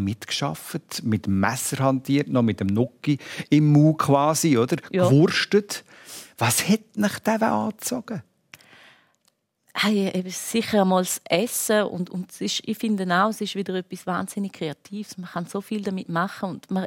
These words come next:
Speaker 2: eben, man, man erreicht Menschen so, so gut mit
Speaker 1: Aber jetzt
Speaker 2: dem
Speaker 1: als Mädchen, Trauer zum Beispiel um die Tiere?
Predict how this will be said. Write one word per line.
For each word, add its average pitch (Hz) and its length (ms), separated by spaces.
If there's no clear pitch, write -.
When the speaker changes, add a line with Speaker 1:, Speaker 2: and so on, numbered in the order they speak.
Speaker 2:
eben, 202 240
man, - 200
man 196 180
erreicht 180 480
Menschen 208 420
so, 220 240
so - 200
gut 196 280
mit 101 80
Speaker 1:
Aber 104 160
jetzt 147 180
Speaker 2:
dem 143 40
Speaker 1:
als 135 160
Mädchen, 104 680
Trauer 147 360
zum 135 320
Beispiel 131 340
um 120 240
die 123 260
Tiere? 90 460